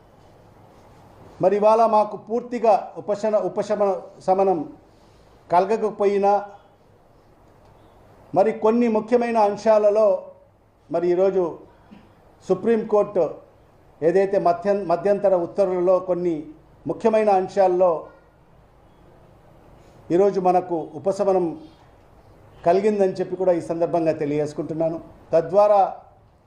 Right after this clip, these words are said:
మరి ఏదైతే ఈ సుప్రీంకోర్టు మధ్యంతర ఉత్తర్వులను కూడా మరి ఈరోజు మేము స్వాగతిస్తున్నాము.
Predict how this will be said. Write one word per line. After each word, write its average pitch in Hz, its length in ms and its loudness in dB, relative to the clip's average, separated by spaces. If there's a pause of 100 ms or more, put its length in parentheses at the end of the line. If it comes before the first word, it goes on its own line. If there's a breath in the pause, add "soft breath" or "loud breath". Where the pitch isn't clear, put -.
(340)
మరి 165 220 -2
ఏదైతే 190 320 -2
ఈ 175 100 -6
సుప్రీంకోర్టు 190 720 0 (800)
మధ్యంతర 190 480 2
ఉత్తర్వులను 190 540 0
కూడా 190 160 4 (680)
మరి 151 160 -4
ఈరోజు 170 320 -2 (380)
మేము 139 220 -4
స్వాగతిస్తున్నాము. 170 840 -2